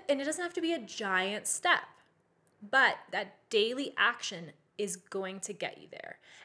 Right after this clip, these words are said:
And I actually talk about this a lot, again, with my private clients. We talk about how consistency is more important than frequency or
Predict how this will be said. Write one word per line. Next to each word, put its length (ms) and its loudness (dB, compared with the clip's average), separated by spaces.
And 80 4
I 140 6
actually 240 0
talk 260 0
about 240 2
this 240 -2
a 60 -2
lot, 440 2
again, 320 -2
with 140 -6
my 120 -8
private 360 -8
clients. 680 0
We 140 -8
talk 420 0
about 640 0
how 340 4
consistency 1200 -2
is 160 -4
more 320 -4
important 600 -6
than 180 -8
frequency 960 -10
or 480 4